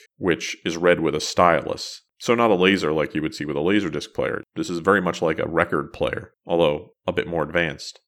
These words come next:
The T D one thousand five was released in nineteen seventy-five. It was really interesting technology, but there was lots of other technologies that seemed more promising at the time,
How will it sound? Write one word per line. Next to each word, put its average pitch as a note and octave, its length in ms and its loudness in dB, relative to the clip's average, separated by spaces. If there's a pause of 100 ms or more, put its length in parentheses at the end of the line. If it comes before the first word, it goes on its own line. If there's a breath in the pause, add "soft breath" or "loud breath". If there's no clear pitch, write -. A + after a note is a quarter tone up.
The E2+ 460 -2
T A#2 220 -2
D F#2+ 260 -2
one E2+ 340 -2
thousand E2 520 -4
five D#2 500 -4 (140)
was F2 320 -4
released F#2 420 -4
in F2 180 -8
nineteen D#2+ 400 -6
seventy-five. D#2 800 -6
It A#2 60 2
was G#2 160 2
really G2 340 2
interesting E2+ 400 -8
technology, E2 720 -2 (180)
but G2+ 100 2
there F#2+ 120 4
was F#2 200 -2
lots F2 460 -4
of E2 180 -6
other E2+ 460 2 (200)
technologies F2 580 -2
that D#2+ 120 -4
seemed E2+ 320 -6
more E2 220 -2
promising E2 800 -6
at D#2 180 -10
the - 80 -10
time, F2 440 -2